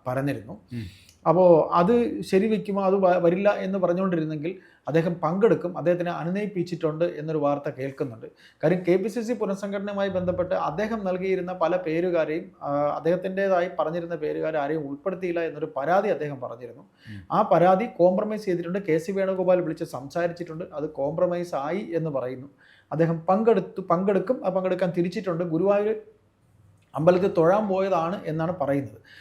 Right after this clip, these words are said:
Speaker 1: അങ്ങനെ അത് പറയുമ്പോൾ ഈ ഉച്ച-, ഉച്ചവരെയും അത്, അത് ഒരു അനിശ്ചിതത്വം നിലനിന്ന സമയത്ത്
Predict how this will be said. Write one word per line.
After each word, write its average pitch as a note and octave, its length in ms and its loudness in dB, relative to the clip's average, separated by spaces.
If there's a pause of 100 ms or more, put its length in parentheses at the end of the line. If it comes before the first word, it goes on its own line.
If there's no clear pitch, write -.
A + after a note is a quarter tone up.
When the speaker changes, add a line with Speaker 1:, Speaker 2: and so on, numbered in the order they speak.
(140)
Speaker 1:
അങ്ങനെ G#3+ 220 2
അത് G#3+ 120 4 (100)
പറയുമ്പോൾ G#3 560 4
ഈ B3 240 0
ഉച്ച-, F#3+ 280 -6
ഉച്ചവരെയും A3+ 640 8
അത്, G#3 240 2
അത് G#3 180 4
ഒരു G3+ 160 4
അനിശ്ചിതത്വം G3+ 480 0
നിലനിന്ന F#3 320 2
സമയത്ത് E3 460 -6